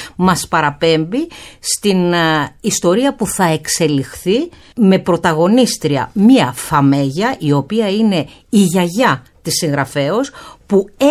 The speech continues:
έζησε στην Κρήτη πριν ακόμα η Κρήτη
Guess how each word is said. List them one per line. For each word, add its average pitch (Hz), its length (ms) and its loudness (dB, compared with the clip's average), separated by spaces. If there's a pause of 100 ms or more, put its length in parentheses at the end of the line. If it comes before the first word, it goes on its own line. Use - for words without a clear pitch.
έζησε 147 580 -2
στην - 380 -2
Κρήτη 151 520 0 (160)
πριν 302 360 4 (260)
ακόμα 170 580 2
η 143 100 0
Κρήτη 147 520 -2